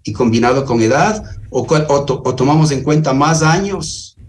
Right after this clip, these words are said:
de sueldos para calcular la pensión? Ahora solo se toman en cuenta los cinco mejores años de, de remuneración. Y eso, este, y eso genera, por ejemplo, unos, unas, unos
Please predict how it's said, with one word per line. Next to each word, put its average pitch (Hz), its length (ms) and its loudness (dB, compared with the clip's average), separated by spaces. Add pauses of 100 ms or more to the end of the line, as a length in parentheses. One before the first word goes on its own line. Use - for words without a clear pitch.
(160)
de 131 180 -2
sueldos 214 560 0
para 143 240 -2
calcular 131 400 -2
la 139 140 -2
pensión? 185 380 -2
Ahora 151 220 4
solo 170 220 0
se 156 140 0
toman 151 260 0
en 147 60 -2
cuenta 160 260 0
los 127 140 -2
cinco 196 280 -2
mejores 151 460 0
años 147 520 -2 (480)
de, 123 600 2
de 117 120 0
remuneración. 117 800 0 (260)
Y 180 120 2
eso, 254 200 2
este, - 240 -2
y 226 60 2
eso 233 160 0
genera, 208 320 0
por 156 80 0
ejemplo, 185 280 0
unos, 160 220 0 (140)
unas, 170 340 0
unos 170 500 -2